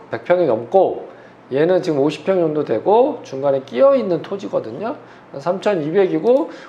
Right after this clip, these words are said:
우리 물건은 지금 평당가로 환산하면 사천오백이에요. 그래서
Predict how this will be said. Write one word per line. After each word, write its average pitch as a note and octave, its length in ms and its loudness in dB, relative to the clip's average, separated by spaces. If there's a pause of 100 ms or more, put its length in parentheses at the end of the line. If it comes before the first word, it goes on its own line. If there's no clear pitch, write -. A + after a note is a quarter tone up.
(100)
우리 F#3 160 0
물건은 G3 440 2
지금 E3 280 2
평당가로 A3+ 800 0
환산하면 F#3 460 2
사천오백이에요. C#3+ 880 -4 (800)
그래서 A3 640 2